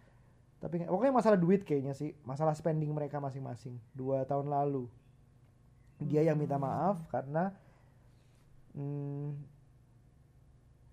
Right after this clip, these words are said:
Speaker 1: ya itu.
Speaker 2: Ini apa sih, pacaran ya?
Speaker 1: Eh, kayaknya financial discussion harusnya udah married ya. Harusnya udah
Speaker 2: Oh,
Speaker 1: married.
Speaker 2: gitu.
Speaker 1: Ya, harusnya udah married lah kalau financial discussion.
Speaker 2: Iya, iya,
Speaker 1: Ya,
Speaker 2: iya.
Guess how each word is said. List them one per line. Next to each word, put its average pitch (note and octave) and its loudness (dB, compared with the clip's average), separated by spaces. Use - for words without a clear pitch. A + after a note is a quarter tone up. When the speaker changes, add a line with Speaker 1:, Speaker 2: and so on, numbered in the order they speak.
Speaker 1:
ya C#3 2
itu. D#3+ 4
Speaker 2:
Ini A3 -8
apa G#3+ -12
sih, A#3+ -12
pacaran F#3 -12
ya? E3 -10
Speaker 1:
Eh, C3+ -2
kayaknya D#3 -2
financial D3+ -2
discussion C3+ -6
harusnya D#3 -4
udah A#2 -8
married A#2+ -8
ya. A#2 -8
Harusnya C3+ -6
udah - 0
Speaker 2:
Oh, F3+ -2
Speaker 1:
married. B2 -6
Speaker 2:
gitu. F3 -6
Speaker 1:
Ya, A#2 -8
harusnya A#2+ -4
udah A#2+ -8
married A2+ -10
lah D3 -10
kalau A#2 -12
financial A#2 -12
discussion. A#2+ -12
Speaker 2:
Iya, F3 -8
iya, E3 -12
Speaker 1:
Ya, - -12
Speaker 2:
iya. C3+ 0